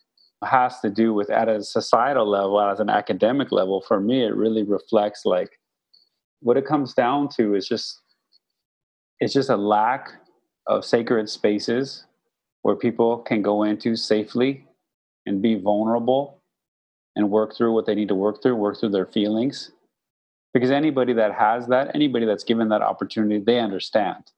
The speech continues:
That's pretty much every time in my experience, including high-end academics, high-end surgeons, whatever.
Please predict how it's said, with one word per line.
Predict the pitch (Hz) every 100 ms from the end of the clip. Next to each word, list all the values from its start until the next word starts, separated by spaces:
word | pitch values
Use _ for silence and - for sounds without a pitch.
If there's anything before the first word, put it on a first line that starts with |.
| _ _ _ _ _ _ _ _ _ _ _ _ -
That's | 185 -
pretty | 214
much | 139 123 131
every | 107 98
time | 117 104
in | 101
my | 95 92
experience, | - - 95 85 - - - _ -
including | 107 - 127 113 107 104 101
high-end | - 120 110 110 107 107 104
academics, | 98 - 98 117 110 107
high-end | 113 104 104 107 98
surgeons, | - 104 101 101 95 -
whatever. | 95 95 98 95 -